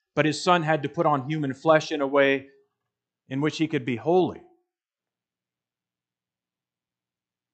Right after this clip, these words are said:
That's why we have the virgin birth. Not that Mary was holy, not that Mary was sinless, again, the fact that the holy God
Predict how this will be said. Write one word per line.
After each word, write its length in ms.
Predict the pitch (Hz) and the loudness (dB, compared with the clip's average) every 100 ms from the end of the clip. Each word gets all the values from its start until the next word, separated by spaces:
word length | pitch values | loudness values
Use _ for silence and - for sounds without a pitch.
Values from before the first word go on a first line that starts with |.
| _ _ _ _ _ _ _ - | _ _ _ _ _ _ _ -8
That's 180 | 120 - | -4 2
why 140 | 120 | 2
we 200 | 110 110 | 2 -2
have 360 | 113 104 98 - _ _ _ _ _ _ _ 120 | 0 0 -2 -10 _ _ _ _ _ _ _ -10
the 80 | |
virgin 420 | 107 120 117 113 104 | -4 -2 -2 -6 -4
birth. 360 | 113 92 - _ _ _ _ _ _ _ _ _ _ | -4 -6 -12 _ _ _ _ _ _ _ _ _ _
Not 220 | 135 135 | -2 0
that 140 | 127 107 | -2 -2
Mary 260 | 123 127 | 0 2
was 200 | 120 113 | 0 -4
holy, 480 | 131 139 120 113 117 117 | -2 0 0 -4 -6 -4
not 200 | 135 135 | -4 -4
that 140 | 117 | -8
Mary 240 | 123 123 | -6 -6
was 300 | 107 104 - | -6 -10 -10
sinless, 760 | - 185 147 139 139 - - - _ _ _ _ _ _ _ _ - | -4 -2 2 0 0 -12 -16 -20 _ _ _ _ _ _ _ _ -10
again, 400 | 127 156 123 107 - _ | -4 -2 -2 -6 -16 _
the 80 | 123 | -6
fact 360 | - 147 139 - | 0 0 0 -4
that 160 | 127 | -2
the 120 | 127 | 0
holy 320 | 143 202 196 156 | 6 6 6 6
God 340 | 160 156 | 6 6